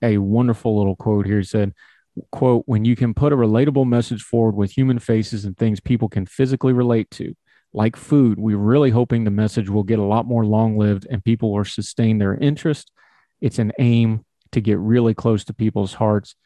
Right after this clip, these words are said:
and stomachs." We fully understand that. That's why we do the Twitter Supper Club.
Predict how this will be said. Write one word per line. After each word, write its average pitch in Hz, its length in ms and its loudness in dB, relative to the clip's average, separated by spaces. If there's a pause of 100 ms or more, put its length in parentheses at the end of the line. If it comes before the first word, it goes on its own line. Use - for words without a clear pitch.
(360)
and 98 280 2
stomachs." - 720 -6 (500)
We 101 200 0
fully 110 420 2
understand 104 480 -2
that. 131 160 2
That's 110 180 -4
why 107 140 0
we 98 80 2
do 101 160 0
the 92 80 -4
Twitter 104 280 -4
Supper 131 300 -2
Club. - 260 -12